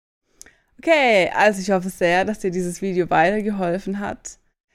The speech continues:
Wenn du mehr coole Tipps und Geheimnisse bekommen willst und erfahren willst, wie wir etwas Neues rausbringen, wenn wir etwas Neues rausbringen,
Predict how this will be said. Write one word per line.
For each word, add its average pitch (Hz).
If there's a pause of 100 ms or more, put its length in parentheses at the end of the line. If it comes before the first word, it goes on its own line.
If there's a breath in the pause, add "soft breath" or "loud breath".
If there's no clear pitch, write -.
(120)
Wenn 208
du 208
mehr 214
coole 214
Tipps -
und 190
Geheimnisse 185
bekommen 185
willst 175
und 175
erfahren 175
willst, 175
wie 185
wir 202
etwas -
Neues 185
rausbringen, 175 (480)
wenn 202
wir 202
etwas -
Neues 170
rausbringen, 185